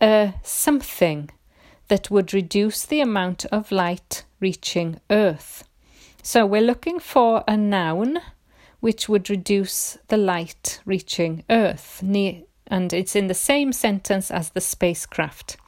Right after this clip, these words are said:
It says, "To form a transparent, sunlight refracting sunshade."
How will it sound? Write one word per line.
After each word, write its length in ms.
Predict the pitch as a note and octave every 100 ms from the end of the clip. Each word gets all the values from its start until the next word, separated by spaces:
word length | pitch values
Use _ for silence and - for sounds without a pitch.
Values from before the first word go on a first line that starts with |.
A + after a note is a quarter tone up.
| _ _ - - - - -
It 160 | G#3
says, 320 | - A3 G3+ -
"To 100 | B3+
form 560 | A#3 - A3+ G3+ G3+ G#3
a 100 | G#3
transparent, 1120 | F#3+ - A3+ G#3 - B3 B3+ C#4 D4+ - - - _ _ _ -
sunlight 920 | - - A#3 A3+ A3+ A3+ A3+ - -
refracting 960 | B3 C4 - G#3 F#3+ - - F#3 F3+ F3+ - _ -
sunshade." 1200 | - - - G#3 G3+ F#3 - - E3 D#3 D#3